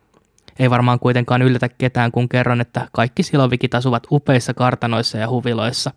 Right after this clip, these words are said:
samalla kun kansa Moskovan ja Pietarin ulkopuolella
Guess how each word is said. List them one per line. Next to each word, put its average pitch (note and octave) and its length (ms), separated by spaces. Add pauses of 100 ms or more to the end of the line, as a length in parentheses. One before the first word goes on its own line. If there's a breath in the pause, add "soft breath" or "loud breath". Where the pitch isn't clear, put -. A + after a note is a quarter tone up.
(300 soft breath)
samalla B2 340
kun B2+ 240
kansa C3 340 (100)
Moskovan C#3 440
ja C#3+ 80
Pietarin B2+ 440
ulkopuolella A#2+ 640